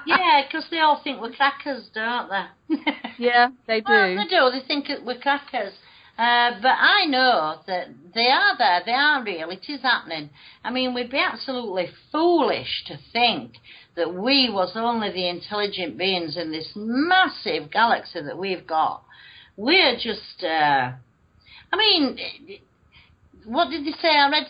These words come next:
Speaker 1: something the other day that if, um, if aliens were looking at so, uh, Earth from so far away,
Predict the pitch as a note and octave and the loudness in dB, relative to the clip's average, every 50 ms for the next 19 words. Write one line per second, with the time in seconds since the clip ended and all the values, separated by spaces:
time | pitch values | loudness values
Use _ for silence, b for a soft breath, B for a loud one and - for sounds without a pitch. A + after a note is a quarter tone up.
0 | - - C#4 C4+ C#4 C#4+ B3+ G#3 A#3 A#3+ B3 A3+ C#4+ C#4 C4 B3 A3+ - E3+ A3+ | -8 -6 -6 -4 -4 -4 -6 -4 -4 -4 -2 2 2 2 2 2 0 -2 -4 -4
1 | A3+ A#3 - - C#4 C4 C4 B3+ B3+ B3+ B3 B3 B3 B3 A#3 - - - - C#4 | -8 -8 -8 -2 0 2 4 6 4 4 2 0 -6 -8 -10 -14 -18 -8 -8 -8
2 | C#4 - E4 E4 E4 D#4+ D#4 C4+ A#3 G#3+ G3 F#3+ G3 G#3+ G#3+ - - G3+ G#3 G#3 | -4 0 2 2 4 4 4 2 0 0 -4 -8 -12 -16 -18 -14 -10 -10 -10 -10
3 | - - A3+ G3+ G3 F#3 - - - - A#3+ A#3 A3+ A3 A3 A3 A3 - - D#3 | -8 -10 -10 -6 -6 -6 -8 -8 -8 -4 0 2 2 4 4 2 2 0 -4 -12
4 | - - F3 E3 C#3+ F3 A3 G#3+ F#3+ F3 A#3+ A#3 A#3 A3+ G3 D#3+ D#3+ - - G#3+ | -12 -8 -6 -4 -2 0 0 2 2 4 4 4 4 4 2 0 -2 -4 -6 -6
5 | G3 F#3 - - A3+ A3 G#3+ G#3 G#3 - G#3+ G3+ G3+ G3 G3 F#3 G#3 G3+ F#3 D#3 | -6 -6 -8 -6 -4 -4 -4 -4 -2 0 0 2 2 0 0 -2 0 0 2 0
6 | D3 | 0